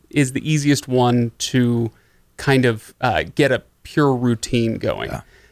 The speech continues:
Speaker 1: Where you wake up and you, you roll out of bed and you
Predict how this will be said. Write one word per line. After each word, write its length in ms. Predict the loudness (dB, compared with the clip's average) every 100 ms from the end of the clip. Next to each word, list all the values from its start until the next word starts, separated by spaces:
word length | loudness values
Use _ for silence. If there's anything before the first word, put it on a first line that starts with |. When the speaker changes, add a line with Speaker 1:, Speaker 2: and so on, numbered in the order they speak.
| -6
Speaker 1:
Where 640 | 0 2 4 4 2 0 -2
you 160 | -2
wake 320 | 0 0 2 2
up 260 | 2 0 -2
and 200 | -2 -2
you, 80 | -6 -12
you 200 | -10 -4
roll 240 | 2 4 4
out 100 | 2
of 80 |
bed 260 | 2 2 2
and 200 | 0 -2
you 320 | 0 -2 -4